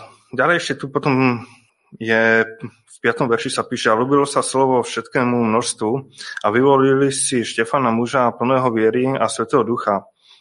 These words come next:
a F-, a Filipa a Pro-, Prochora a Nikonára a Timona a Parmena a Mikuláša Antichonského, Prozileta,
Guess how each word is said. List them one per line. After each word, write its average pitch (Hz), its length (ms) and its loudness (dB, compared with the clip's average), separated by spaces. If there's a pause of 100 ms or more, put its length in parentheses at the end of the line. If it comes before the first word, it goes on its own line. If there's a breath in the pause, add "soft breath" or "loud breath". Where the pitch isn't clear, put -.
(140)
a 107 320 4
F-, - 320 -12 (320)
a 101 240 2
Filipa 123 800 0
a 104 240 0
Pro-, 117 560 0
Prochora 123 720 2 (480 loud breath)
a - 160 -4
Nikonára 120 960 0 (340 soft breath)
a 107 240 -2
Timona 127 680 0 (280)
a 101 260 -2
Parmena 123 880 0 (220)
a - 100 -2
Mikuláša 120 720 0 (580 loud breath)
Antichonského, 123 1200 0 (760 loud breath)
Prozileta, 113 1120 0